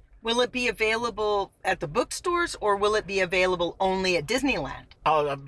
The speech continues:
Speaker 2: my understanding, it's gonna be, you know, it's a book, so it'll be probably, you know, at Barnes and Noble, wherever you
Speaker 1: That's
Speaker 2: can get,
Speaker 1: awesome.
Speaker 2: wherever you can buy books. Um, and, um, they, the, the company that, you know, the website for the company that makes it, it's not a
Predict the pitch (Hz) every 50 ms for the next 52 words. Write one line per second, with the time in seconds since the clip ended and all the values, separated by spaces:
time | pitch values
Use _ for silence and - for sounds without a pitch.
0 | - - 147 147 151 165 165 151 139 - - 131 131 131 131 131 127 - - -
1 | - 139 139 135 139 131 123 - 156 147 131 139 143 - - 127 117 160 156 -
2 | - - - 139 139 147 151 135 143 139 127 - - 131 127 127 127 127 127 131
3 | 139 127 123 123 120 117 123 127 131 123 127 120 127 127 127 131 131 127 131 131
4 | 131 123 123 - - - 139 139 - 196 190 196 202 - - - 175 147 - 147
5 | 151 160 165 160 143 147 139 139 135 131 123 123 123 120 117 110 - - - -
6 | - - - - - - - 151 151 147 147 147 143 135 131 123 - _ _ _
7 | _ _ _ _ _ 143 139 143 139 139 135 135 139 139 139 139 135 135 135 131
8 | 127 127 123 - _ _ _ - _ - 135 135 139 143 - 139 143 139 135 135
9 | 127 139 131 - 165 165 156 156 151 147 131 131 131 - - _ _ _ - 139
10 | 139 127 127 131 131 131 147 143 135 - - 143 135 131 - _ _ - - 131
11 | 123 - - 131 - - 127 127 127 135 - 127 127 127 - - - 127 127 -
12 | - 156 151 143 139 135 127 117 120